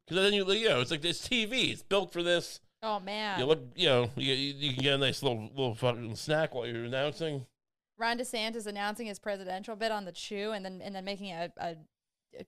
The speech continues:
Speaker 2: tuna pasta casserole.
Speaker 1: Oh, yeah. Deep fried tuna casserole.
Speaker 2: Mm.
Speaker 1: We take the tuna casserole and just deep fry the whole thing. I'm sure that exists.
Speaker 2: <laughs>
Speaker 1: It's just, it's just like a, like a, like a calzone, but disgusting.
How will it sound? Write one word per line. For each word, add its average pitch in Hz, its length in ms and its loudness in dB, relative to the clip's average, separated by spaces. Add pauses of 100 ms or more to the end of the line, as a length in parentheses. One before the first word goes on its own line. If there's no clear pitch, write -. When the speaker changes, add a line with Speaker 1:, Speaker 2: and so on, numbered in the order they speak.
Speaker 2:
tuna 214 260 -6
pasta 196 600 -2
casserole. 214 720 -2
Speaker 1:
Oh, 123 240 0
yeah. 117 300 -2 (520)
Deep 139 200 2
fried 143 260 4
tuna 143 220 -2
casserole. 139 540 -2
Speaker 2:
Mm. 214 320 -8 (540)
Speaker 1:
We 143 60 0
take 175 200 2
the 143 60 -4
tuna 175 220 2
casserole 160 460 2
and 131 80 -2
just 127 100 -6
deep 147 160 0
fry 151 180 0
the 131 60 -4
whole 135 200 0
thing. 127 300 -4 (640)
I'm 156 80 2
sure 247 180 2
that 269 120 8
exists. 123 580 -2 (220)
Speaker 2:
<laughs> 233 80 -10 (760)
Speaker 1:
It's 117 120 -6
just, 156 100 2
it's 139 160 2
just 147 140 -2
like 131 80 2
a, 127 40 0 (100)
like 127 100 -6
a, 123 380 -4
like 113 80 -6
a - 40 -8
calzone, 131 640 2
but 113 100 -6
disgusting. 131 640 -2